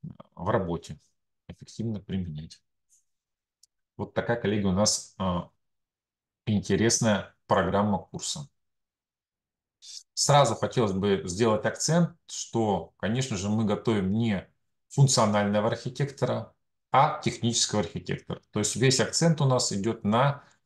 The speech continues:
технического архитектора. То есть, э, функционального архитектора, а, работу функционального архитектора мы здесь не рассматриваем.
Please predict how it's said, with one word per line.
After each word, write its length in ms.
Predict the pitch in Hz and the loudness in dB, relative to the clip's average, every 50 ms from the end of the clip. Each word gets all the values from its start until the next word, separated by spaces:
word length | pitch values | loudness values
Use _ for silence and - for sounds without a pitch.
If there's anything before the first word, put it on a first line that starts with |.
| _ _ | _ _
технического 720 | - 113 - - - 131 135 - - - - 117 104 110 | -6 -6 -2 0 2 2 2 2 0 0 2 2 2 0
архитектора. 640 | 107 - - - - - - - _ - - 76 - - _ _ _ _ _ _ _ _ _ _ _ _ _ _ _ _ _ _ _ _ _ _ _ _ _ _ _ _ _ _ _ _ _ _ _ _ | 0 -2 -8 -12 -12 -14 -14 -14 _ -18 -16 -16 -18 -20 _ _ _ _ _ _ _ _ _ _ _ _ _ _ _ _ _ _ _ _ _ _ _ _ _ _ _ _ _ _ _ _ _ _ _ _
То 120 | - 110 104 | -6 -2 -2
есть, 320 | 98 95 - - - - | -2 -2 -4 -8 -8 -6
э, 180 | - 90 85 78 | -4 -2 -2 -2
функционального 720 | - - - 107 - - 123 127 135 135 127 120 113 110 - | -2 -2 -2 0 2 4 4 6 6 6 6 4 2 2 0
архитектора, 840 | - - - 151 143 - - 131 123 113 104 101 98 98 - - - _ _ _ _ _ _ _ _ _ _ | -2 -4 -4 -4 -2 0 0 2 4 4 4 4 2 0 -2 -6 -14 _ _ _ _ _ _ _ _ _ _
а, 600 | - 107 104 101 98 98 95 95 92 92 92 92 | -2 0 0 0 2 2 2 2 2 2 2 2
работу 340 | 95 113 120 127 131 131 - | 2 2 2 2 0 0 -2
функционального 540 | - - 110 - - 117 131 131 120 131 151 | -4 -4 -4 -4 -2 0 0 2 2 0 -2
архитектора 380 | - - - 156 139 - - 107 | -4 -6 -6 -6 -4 -2 -2 0
мы 100 | 104 104 | 0 0
здесь 300 | 113 101 101 113 110 - | 0 0 0 -2 -2 0
не 160 | - 113 117 113 | 0 0 0 0
рассматриваем. 880 | 110 113 - - - 104 98 95 - - 85 78 76 - - - | 0 0 -2 -2 0 0 0 0 -2 -4 -10 -12 -14 -16 -20 -20